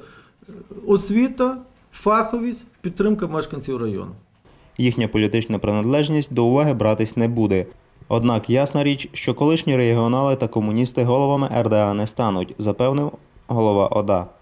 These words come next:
Speaker 2: При цьому жодних квот і домовленостей не буде. Визначальним стане бажання працювати та давати результати у господарській діяльності.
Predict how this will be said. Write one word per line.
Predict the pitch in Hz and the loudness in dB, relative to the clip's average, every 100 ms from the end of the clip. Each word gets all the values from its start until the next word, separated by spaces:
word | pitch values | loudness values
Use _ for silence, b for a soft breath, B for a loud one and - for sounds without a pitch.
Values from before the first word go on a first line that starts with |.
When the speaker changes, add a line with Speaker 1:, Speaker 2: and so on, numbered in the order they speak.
| - _ _ _ _ - | -20 _ _ _ _ -6
Speaker 2:
При | - | -2
цьому | 135 185 185 | 0 2 2
жодних | 151 143 127 117 | 2 2 2 0
квот | - 135 156 | 0 2 2
і | - | 0
домовленостей | 117 110 113 117 117 113 113 107 | 2 2 2 2 2 2 0 0
не | 107 | 2
буде. | 113 113 92 | 2 2 2
Визначальним | 95 98 101 143 156 156 | 2 0 0 0 2 0
стане | 151 147 147 | 0 -2 0
бажання | 135 113 117 113 | 0 0 2 0
працювати | 110 107 117 131 139 | -2 0 2 2 0
та | 131 | 0
давати | 113 107 110 104 | 2 2 2 2
результати | 101 104 127 127 113 | 2 0 0 0 0
у | 110 | 0
господарській | 110 - 101 98 - 101 | -2 -2 0 0 -2 -2
діяльності. | 101 110 101 95 92 92 - | 2 4 4 2 -2 -8 -8